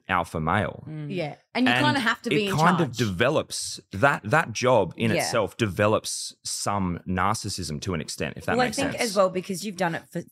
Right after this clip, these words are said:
Speaker 2: like, I've got friends, males, females that are strippers, you know, all the, all the, all the above.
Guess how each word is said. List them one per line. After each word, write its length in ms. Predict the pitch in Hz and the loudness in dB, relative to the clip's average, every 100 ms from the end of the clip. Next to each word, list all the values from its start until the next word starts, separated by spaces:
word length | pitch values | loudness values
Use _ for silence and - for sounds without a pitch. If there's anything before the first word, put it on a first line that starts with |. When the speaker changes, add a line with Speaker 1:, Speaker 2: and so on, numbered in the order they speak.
| _ | _
Speaker 2:
like, 140 | 165 180 | -2 4
I've 240 | 180 170 - - - | 2 2 -10 -20 -6
got 280 | 156 147 - | -2 -2 -2
friends, 360 | 160 147 139 | -4 -2 -4
males, 440 | 147 139 131 131 - | -2 0 -2 -4 -8
females 380 | 143 143 131 127 | -4 -2 -2 -4
that 120 | 143 | -8
are 40 | 135 | -8
strippers, 600 | - - 139 120 - - | -10 -6 -6 -6 -10 -10
you 120 | 127 | -8
know, 100 | 117 | -8
all 140 | 113 | -10
the, 260 | 139 139 - _ | -8 -8 -10 _
all 100 | 151 139 | -12 -10
the, 140 | 117 _ _ - | -12 _ _ -10
all 120 | 170 | -4
the 120 | 180 | -2
above. 340 | 156 139 104 | 0 -2 -2